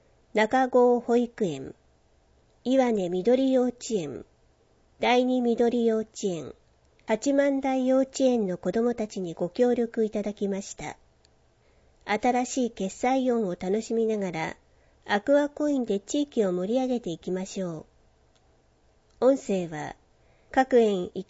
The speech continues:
ヶ月単位で順番に流します。また、日程は、アクアコインアプリ内でお知らせします。問い合わせ先、アクアコイン普及推進協議会。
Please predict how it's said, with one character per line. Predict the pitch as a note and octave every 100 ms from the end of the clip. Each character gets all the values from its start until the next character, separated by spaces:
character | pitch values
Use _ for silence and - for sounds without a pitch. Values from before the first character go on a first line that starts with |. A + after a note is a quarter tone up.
| -
ヶ | C4+
月 | C4+ C#4 -
単 | C#4+ C4 A#3
位 | F3+
で | D#3 C#3 _ _ _
順 | - B3 C4
番 | B3+ B3
に | A#3+ A3+
流 | G3 F#3+
し | G3+ F3+
ま | E3+
す。 | F#3 - _ _ _ _ _ _ _ -
ま | G3+
た、 | G3 A3 A3 -
日 | G3+ G3+ -
程 | B3 A#3+
は、 | A3 G#3 - _ _ _ _
ア | - G3
ク | C#4+ C#4+
ア | C#4
コ | - C#4
イ | C#4 C#4
ン | B3+
ア | B3
プ | C4
リ | C4+
内 | A#3 G3+ F3+
で | E3
お | F3
知 | -
ら | G3+
せ | G3 F#3
し | -
ま | E3+ E3+
す。 | - - _ _ _ _ _ _ _ _ _ _
問 | - B3+ B3+
い |
合 | A3+
わ | A#3
せ | A3+
先、 | A3 G3 - F3+ - _ _ _ _ _
ア | A3
ク | G#3+ C#4 C4+
ア |
コ | C4 C#4 C4
イ | F#3+ F3+
ン |
普 | - -
及 | C4 C4+
推 | C4+ - B3+
進 | C4+ - C4+ C4
協 | - A#3+ A#3+
議 | A#3+
会。 | - D#3+ B2